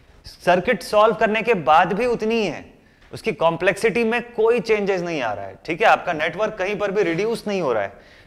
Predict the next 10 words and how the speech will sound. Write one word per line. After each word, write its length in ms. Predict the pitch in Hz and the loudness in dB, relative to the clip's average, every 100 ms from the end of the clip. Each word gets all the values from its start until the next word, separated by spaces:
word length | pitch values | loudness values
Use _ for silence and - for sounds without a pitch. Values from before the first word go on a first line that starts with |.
| - | -10
जो 160 | 113 | 2
आपका 300 | 185 185 185 | 4 4 2
इनिशियली 500 | 190 165 170 185 208 | 0 0 -2 0 2
जितने, 420 | 208 175 202 214 214 | 2 0 0 0 -2
अ, 540 | - - 123 160 165 | -6 -14 -8 -2 0
लेवल 300 | 160 175 196 | 4 6 6
का 100 | 196 | 4
जो 120 | 196 | 2
क्वेश्चन 420 | 190 170 156 214 208 | 2 0 2 0 4
था 400 | 220 - - | 4 4 -6